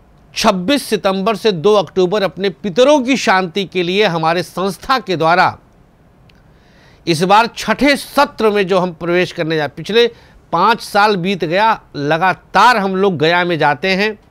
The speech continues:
पूरी टीम लेकर जाते हैं, पूरा रिजॉर्ट बुक करते हैं और आपके पितरों के लिए तपस्या किया जाता है आपसे शुल्क लेकर के। इस बार छठा सत्र है,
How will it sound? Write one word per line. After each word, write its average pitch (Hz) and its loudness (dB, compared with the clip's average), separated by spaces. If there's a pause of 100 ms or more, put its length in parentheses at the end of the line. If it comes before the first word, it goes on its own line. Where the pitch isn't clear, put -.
(280)
पूरी 156 -4
टीम 175 -4
लेकर 180 -2
जाते 170 -2
हैं, 180 -4 (480)
पूरा 147 2
रिजॉर्ट 147 2
बुक 175 -4
करते 175 -2
हैं 185 -4 (160)
और 135 -6
आपके 214 0
पितरों 165 -4
के 160 -6
लिए 156 -4
तपस्या 156 -6
किया 139 -4
जाता 143 -2
है 196 0 (380)
आपसे 135 -2
शुल्क 220 0
लेकर 110 -4
के। - -20 (4000)
इस 160 -4
बार 202 4
छठा 180 -4
सत्र 123 -8
है, - -14